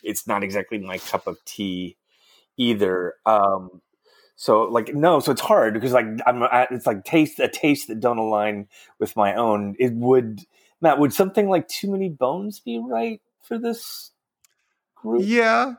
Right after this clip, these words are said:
Speaker 2: potentially. I mean, it's a co-op, um, and so,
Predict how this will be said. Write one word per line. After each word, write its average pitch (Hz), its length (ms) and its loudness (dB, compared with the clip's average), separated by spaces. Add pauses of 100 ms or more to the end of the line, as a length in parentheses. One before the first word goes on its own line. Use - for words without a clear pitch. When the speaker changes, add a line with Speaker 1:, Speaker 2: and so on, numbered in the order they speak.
Speaker 2:
potentially. 160 680 2
I 160 60 4
mean, 175 140 4
it's 180 140 0
a 170 60 2
co-op, 113 760 2
um, 120 560 2
and 135 240 -4
so, 139 340 2